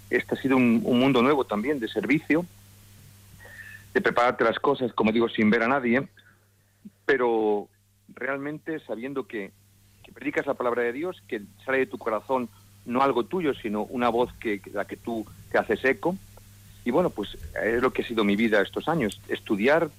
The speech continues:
trabajar, atender lo que puedo. Ahora ya no tengo parroquia, pero soy adscrito a la parroquia de la Concepción, aquí en el centro de Madrid, donde tenemos la sede de Gotia, que es el, la Asociación Hispano-Mozárabe,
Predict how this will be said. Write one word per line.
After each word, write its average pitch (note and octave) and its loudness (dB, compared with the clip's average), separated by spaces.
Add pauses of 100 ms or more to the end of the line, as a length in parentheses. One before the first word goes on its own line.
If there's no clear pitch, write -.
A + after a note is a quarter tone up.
(180)
trabajar, C#3+ 0
atender G#2 -8
lo A2 -6
que G#2+ -8
puedo. D#3 -2
Ahora A2+ 0
ya A2 -4
no A2 -4
tengo A2 -6
parroquia, A2 0
pero G#2 0 (280)
soy A#2+ 0
adscrito A2+ 0
a G2+ 2
la G2+ 2
parroquia G#2 0
de G2 2
la G2 0
Concepción, G#2 -2
aquí G#2 -2
en F#2 0
el F#2 -4
centro G#2 -2
de G2+ 4
Madrid, G2 4
donde G#2+ 2
tenemos G2 0 (340)
la F#2+ 2
sede G#2 2
de F#2+ 4
Gotia, A2+ 2
que F#2+ 0
es - -8
el, F2 -2 (240)
la F2+ -6
Asociación - -2
Hispano-Mozárabe, B2+ 0